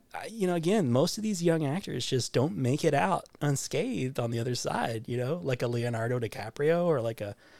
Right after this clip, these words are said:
like a Jason Bateman or even like a Sean Astin, like I talked about. Like, they, a lot of them just don't make it. Makes you wonder, like, what a Michael Cera is gonna be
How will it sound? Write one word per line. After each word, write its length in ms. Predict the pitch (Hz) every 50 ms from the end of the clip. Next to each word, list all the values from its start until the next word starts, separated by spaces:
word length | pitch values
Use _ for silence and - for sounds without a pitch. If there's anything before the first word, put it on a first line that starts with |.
| - - _ _ -
like 100 | 147 127
a 60 | 127
Jason 440 | 117 110 123 120 123 - - 135 113
Bateman 500 | 98 104 104 135 156 160 156 170 180 175 _ _ _ _ _ _ _ -
or 60 | -
even 160 | 156 185 233 277
like 120 | 302 269
a 40 | 285
Sean 300 | - - 233 220 226 214
Astin, 340 | 196 240 - - - 113 110
like 160 | 107 107 -
I 60 | 110
talked 260 | - - 110 113 -
about. 220 | 113 110 101 101 101
Like, 160 | 104 107 117 - - -
they, 200 | 165 175 196 190 190
a 80 | 180 175
lot 200 | 170 170 170 208
of 80 | 247 226
them 140 | 208 180 160
just 200 | 147 143 131 -
don't 260 | - 120 110 107 98
make 220 | 107 107 110 -
it. 160 | - - - _ _ _ _ _ _ _ _ _ _ _ _ _ _ _ _ _ _ _ _ _ _ _ _ _ _ _ _ _ _ _ _ _ _ _ - - - - - - - -
Makes 240 | 185 262 381 - -
you 60 | 349
wonder, 220 | 269 160 - 208 202
like, 260 | 180 160 139 127 113
what 280 | 127 127 131 135 - - -
a 80 | 139
Michael 360 | 123 120 123 127 127 - 143
Cera 340 | 117 - - - 117 120 127
is 100 | 123 117
gonna 160 | - 139 117
be 140 | 104 113 107